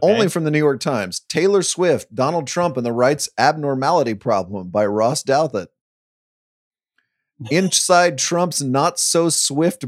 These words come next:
Speaker 1: Brain" by Maureen Dowd.
Speaker 2: Oh, wow.
Speaker 1: And that doesn't even count that controversial style piece from January in the New York Times that I don't think you and I even got to talk about. Taylor Swift, congratulations.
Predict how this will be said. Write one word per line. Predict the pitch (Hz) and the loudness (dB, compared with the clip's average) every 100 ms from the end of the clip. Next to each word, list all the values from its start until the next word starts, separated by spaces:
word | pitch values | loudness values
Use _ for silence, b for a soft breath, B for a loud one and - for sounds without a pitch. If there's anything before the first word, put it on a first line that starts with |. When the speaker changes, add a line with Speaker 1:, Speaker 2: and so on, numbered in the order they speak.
| 101 | -4
Speaker 1:
Brain" | 131 156 165 123 104 | -2 0 0 -2 2
by | 107 113 | 2 2
Maureen | 117 127 139 135 | 2 0 0 0
Dowd. | 123 143 120 78 - _ _ _ _ _ _ _ _ | 2 2 2 -2 -10 _ _ _ _ _ _ _ _
Speaker 2:
Oh, | 82 80 | _ _
wow. | 76 80 82 _ _ _ _ _ - | -16 -16 -18 _ _ _ _ _ -2
Speaker 1:
And | 127 | 2
that | |
doesn't | 160 151 | 2 0
even | 147 120 | -2 0
count | 143 139 | 0 0
that | 127 95 _ _ _ | 0 -2 _ _ _
controversial | 135 139 131 127 131 131 117 | -4 -2 0 0 0 0 -2
style | - 120 123 135 131 | 0 2 2 2 -2
piece | - 135 135 127 | -4 -8 -6 -8
from | 113 | -8
January | 107 120 127 123 | -6 -4 -2 -2
in | 120 | -2
the | |
New | 120 | -2
York | 123 | -2
Times | 123 120 | 0 -2
that | 117 | 0
I | |
don't | 110 110 | -2 -2
think | 110 | -6
you | 113 | -2
and | 110 | -2
I | 110 | 0
even | 113 110 | 0 0
got | 104 | -2
to | - | -2
talk | 123 110 | 0 0
about. | 107 113 113 117 _ _ _ _ _ _ _ - | 2 0 0 -2 _ _ _ _ _ _ _ -4
Taylor | 131 180 190 | 2 2 2
Swift, | 202 214 117 - - _ _ _ _ _ _ _ _ - | 2 2 0 -6 -20 _ _ _ _ _ _ _ _ -16
congratulations. | 101 123 139 165 160 160 104 82 - | -2 0 0 2 0 0 -4 -12 -18